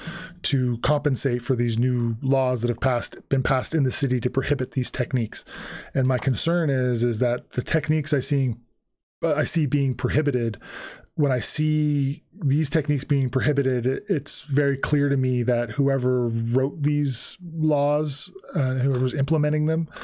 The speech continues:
does not really have, uh, a solid understanding of police tactics or use of force, uh, tactics of violence, of jujitsu, uh, wrestling, um, any type of unarmed combat.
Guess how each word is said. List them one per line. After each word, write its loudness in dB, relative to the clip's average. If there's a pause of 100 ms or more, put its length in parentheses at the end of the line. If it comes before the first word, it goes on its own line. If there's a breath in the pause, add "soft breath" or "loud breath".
(340 loud breath)
does 2
not 2
really 2
have, 0
uh, 0
a 0
solid 0 (220)
understanding 0
of -4
police 0
tactics -2
or 0 (280 loud breath)
use 0
of 0
force, 0 (140)
uh, -2
tactics 0
of 2
violence, 0 (380 loud breath)
of 0
jujitsu, 2
uh, -2
wrestling, 0 (320 loud breath)
um, -2 (260)
any 2
type 0
of 0
unarmed 0
combat. 0